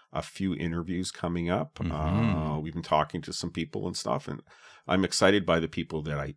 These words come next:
Speaker 1: we believe are gonna be guests on the show. And, uh, so look forward to talking to you folks next year,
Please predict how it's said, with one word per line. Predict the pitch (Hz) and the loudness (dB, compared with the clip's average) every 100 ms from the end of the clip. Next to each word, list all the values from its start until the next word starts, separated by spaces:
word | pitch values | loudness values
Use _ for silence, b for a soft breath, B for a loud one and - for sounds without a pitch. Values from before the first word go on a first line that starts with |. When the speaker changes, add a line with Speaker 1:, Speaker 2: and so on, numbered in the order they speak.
| _ | _
Speaker 1:
we | 80 80 | -8 -8
believe | 73 69 82 90 | -8 -6 -4 -2
are | |
gonna | 90 95 | -2 0
be | 95 | 0
guests | 90 92 - | 0 0 -2
on | 113 | -4
the | 90 | -4
show. | - - 87 - B B B B B | -4 -2 -2 -4 B B B B B
And, | 98 92 92 95 95 | 0 4 4 6 6
uh, | 92 90 | 6 4
so | - - 101 98 90 - - | 0 4 6 6 2 -8 -2
look | 110 120 | 2 2
forward | - 113 113 | 4 4 4
to | - 101 95 | 2 -2 -2
talking | 87 92 98 - | 4 4 4 2
to | |
you | 98 | -2
folks | 92 95 92 - | 2 2 2 -2
next | - 87 - - | -2 -2 -2 -2
year, | 80 143 | 0 0